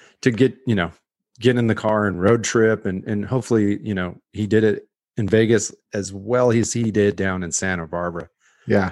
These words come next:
Speaker 1: Um, 'cause it looked
Speaker 2: He,
Speaker 1: like
Speaker 2: he,
Speaker 1: a lot of fun, dude.
Speaker 2: he said he was gonna record, you guys.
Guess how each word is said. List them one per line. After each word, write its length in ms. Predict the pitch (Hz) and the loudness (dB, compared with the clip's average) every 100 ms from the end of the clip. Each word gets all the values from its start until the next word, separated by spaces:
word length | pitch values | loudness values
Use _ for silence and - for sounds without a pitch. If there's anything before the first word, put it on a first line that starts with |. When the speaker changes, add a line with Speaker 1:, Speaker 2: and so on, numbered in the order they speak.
| - | -6
Speaker 1:
Um, 300 | 92 85 - - | -8 -8 -12 0
'cause 160 | 113 | 2
it 120 | 120 107 | 2 0
looked 140 | 113 | 2
Speaker 2:
He, 60 | 170 | 2
Speaker 1:
like 120 | - | 4
Speaker 2:
he, 120 | 151 | 2
Speaker 1:
a 40 | 85 | 0
lot 360 | 87 87 82 | -4 -2 -2
of 100 | 80 | -4
fun, 320 | - 82 80 80 | -8 -12 -12 -12
dude. 300 | 82 78 78 - | -12 -12 -12 0
Speaker 2:
he 120 | 120 | 0
said 340 | - 127 127 | 2 4 6
he 80 | 135 | 6
was 200 | 135 117 | 4 4
gonna 160 | 131 135 | 4 4
record, 380 | 123 131 123 117 | 4 4 4 4
you 80 | |
guys. 440 | 117 113 110 104 | 4 4 2 0